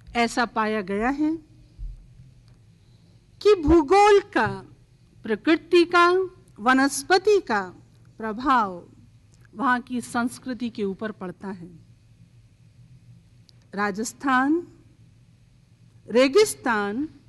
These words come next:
मरुस्थल माना गया है, जहां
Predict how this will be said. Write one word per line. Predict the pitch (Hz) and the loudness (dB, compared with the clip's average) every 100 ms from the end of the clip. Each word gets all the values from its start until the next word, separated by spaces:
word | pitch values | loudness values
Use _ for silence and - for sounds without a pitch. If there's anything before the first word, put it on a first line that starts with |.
| _ _ _ - _ _ _ - | _ _ _ -20 _ _ _ -10
मरुस्थल | 214 247 254 247 - 330 339 214 165 - _ _ _ _ _ - _ _ _ _ _ _ _ _ _ _ _ | 0 0 0 -6 -6 0 0 0 -6 -14 _ _ _ _ _ -20 _ _ _ _ _ _ _ _ _ _ _
माना | 208 202 190 170 | -8 -6 -6 -8
गया | 175 175 | -12 -14
है, | 190 240 - 254 - - - _ _ _ _ _ _ _ _ _ _ - - _ 208 | -14 -16 -16 -18 -20 -20 -20 _ _ _ _ _ _ _ _ _ _ -20 -20 _ -8
जहां | 202 330 359 370 359 | 0 2 6 6 6